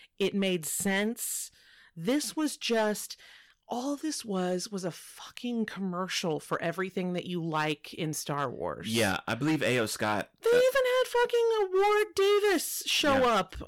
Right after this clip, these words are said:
Speaker 1: I was like, "What?
Speaker 2: Yeah.
Speaker 1: What are you doing here, Willow? You're not supposed, you're either in the machine or you're not."
Speaker 2: I believe it was A O Scott in the New York Times who said this movie is sometimes like a filmed Wikipedia page.
Speaker 1: Yes.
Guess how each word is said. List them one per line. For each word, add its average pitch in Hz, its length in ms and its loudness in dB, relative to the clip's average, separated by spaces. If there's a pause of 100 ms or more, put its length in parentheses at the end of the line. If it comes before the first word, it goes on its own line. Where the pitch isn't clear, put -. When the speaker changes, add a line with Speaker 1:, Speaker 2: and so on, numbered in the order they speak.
Speaker 1:
I 311 120 0
was 339 180 -2
like, 359 300 2
"What? 392 400 0 (580)
Speaker 2:
Yeah. 87 200 -2 (120)
Speaker 1:
What 466 340 4
are 508 140 6
you 508 240 0 (220)
doing 311 180 4
here, 196 440 4
Willow? 330 640 4
You're 359 280 2 (100)
not - 180 -2
supposed, 359 280 -2
you're 294 200 0
either 339 240 2
in 339 340 0
the 370 60 0
machine 269 520 0
or 294 60 0
you're 339 200 0
not." 370 680 0 (440)
Speaker 2:
I 107 40 -2
believe 135 260 2
it 113 80 0
was 110 140 -4
A 110 160 2
O 107 80 4
Scott 101 380 -4
in 95 80 -4
the 95 60 -4
New 95 60 -2
York 95 220 -4
Times 95 460 -4
who 98 180 -2
said 95 260 -2
this 95 160 -4
movie 95 220 -2
is 92 80 -6
sometimes 101 340 -6
like 98 140 -8
a 92 40 -10
filmed 95 380 -6
Wikipedia 85 560 -8
page. 76 480 -10
Speaker 1:
Yes. 508 720 2